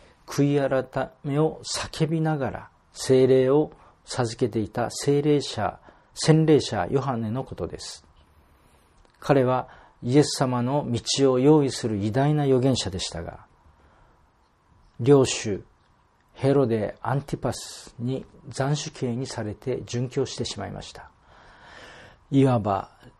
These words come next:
洗礼者ヨハネはイエス様に向かって立ち返ることを求める悔い改めの洗礼を強く説法するにはしましたが、実際にイエス様の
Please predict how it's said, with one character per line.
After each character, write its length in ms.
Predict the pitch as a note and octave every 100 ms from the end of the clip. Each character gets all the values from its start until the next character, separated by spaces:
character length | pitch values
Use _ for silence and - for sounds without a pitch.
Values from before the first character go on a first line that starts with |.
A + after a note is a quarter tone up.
| _ -
洗 360 | - D3 D3
礼 160 | D3 C3
者 400 | - A#2+ G2+ - _ _ _ -
ヨ 140 | C3+ C3
ハ 140 | C3+
ネ 120 | G#2+
は 240 | F#2+ - - _
イ 180 | - C3+
エ 60 | D3
ス 140 | -
様 240 | D#3 C#3+ C3+
に 80 |
向 140 | A#2+ A#2+
か 140 | D3+
っ 60 | D3+
て 460 | - - D#3+ D3 - -
立 140 | -
ち 160 | - -
返 240 | - F3+
る 100 | D#3+
こ 160 | D#3 D3+
と 160 | D3+ E3
を 220 | E3+ E3+ - - _ _ _
求 340 | A2+ B2+ - F3
め 220 | F#3 F3+
る 180 | C3 - - _ _ _ _ _ _ -
悔 400 | - D3+ E3 E3+
い 180 | E3+ D#3+
改 140 | E3
め 80 | D#3
の 120 | D3+
洗 420 | D3 - D3+ D3
礼 200 | C#3+ D3
を 120 | E3 D#3
強 320 | - - E3
く 100 | -
説 240 | - E3+ -
法 120 | D#3
す 140 | -
る 60 | D#3+
に 80 | D#3
は 80 |
し 160 | - D3
ま 80 | D#3
し 100 | -
た 140 | -
が、 180 | - - _ _ _ _ _ _ _ _ _ _ _ _ _ -
実 120 | A#2+
際 320 | - D3 C3+
に 260 | C#3+ D#3 E3 - -
イ 100 | C3+
エ 60 | D3
ス 120 | -
様 240 | D3 B2+ B2
の 240 | C3